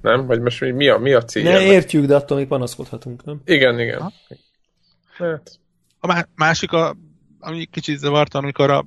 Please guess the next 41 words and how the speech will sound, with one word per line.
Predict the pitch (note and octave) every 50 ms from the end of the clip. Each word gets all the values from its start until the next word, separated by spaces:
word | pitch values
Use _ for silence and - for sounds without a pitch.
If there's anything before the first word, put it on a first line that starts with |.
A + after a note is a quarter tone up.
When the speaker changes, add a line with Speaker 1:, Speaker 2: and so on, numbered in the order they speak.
| - - -
Speaker 3:
Ultrához | - B2 A2 G2+ A#2 A2 G2+ G#2 G2+ G2
odaírták, | G2 G2 F#2+ G2 F#2+ F#2+ - G2+ F#2
hogy, | F#2+ - G2 G2 F#2+ F#2+ - - _ _ _ _ _ _ _ -
izé, | G#2 F2+ - - - _ _ _ _ _ _ _ _ _ _ _ -
G | A#2 G2+ G#2 F#2 F#2
T | - F#2 F2+ F2+
X | - -
kilencszáznyolcvan | - - - F2 E2+ - - F2+ F2 F2 E2+ - - F2+ F2+ F2 -
Ti. | - F#2+ E2+ E2+ E2+ E2 - _ _ _ _ _ _ _ _ _ _ _ _ _ _ _ _ _ _ _ - - _ -
Speaker 2:
Hát | - D3 -
lassan | G3 G3+ F#3+ - - A3
egy | G#3 G3+
Speaker 3:
Vagy | A#3
Speaker 2:
rendes | A#3 G3+ E3+ D#3 -
P | - F#3+ F3+ -
C-t | - D3 C#3 C#3
kéne | - C#3 C3+ C3+
venni, | C3+ D3 C#3+ C3 B2+
Warhawk, | B2 C3 C3 B2+ A#2+ B2 B2 -
az | C#3 C3 B2 A#2+
van. | A#2+ B2+ C3 C#3 C#3 _ -
Speaker 3:
Igen, | F3 F#3+ F#3+ D#3 C#3+ C3+ B2+ -
igen, | D3 D#3 C3 B2 A2+ A2+
igen, | A2+ G#2+ G#2 G2+ G2+
igen. | G2+ G2+ F#2+ G2 -
Hát | - F#3+ - -
rég | D3 A2+
fejlesztettünk | - - - F#2+ F#2+ E2+ - - - - _ - - -
már, | F#2+ G2+ A2
az | C#3
Speaker 2:
Így | C3+
Speaker 3:
a | B2
baj. | - - -
Speaker 2:
van, | D#3+ C#3 - _ -
így | D#3 C#3+ C3 B2
van. | C3 B2 A#2 A2+ A#2 A#2
<laughs> | A#2+ - C#3 B2+ - - - - - - - - - - - - - - _ _ - - - _ _ _ _ _ _ _ _ - _ _ _
Speaker 3:
El-, | - G#2 G#2
elidősödött | - G#2 G2+ F#2+ F#2+ F#2 F#2 F#2 - G2 G2 F2+ - -
a | G#2
masina. | G2 G2 - - - - -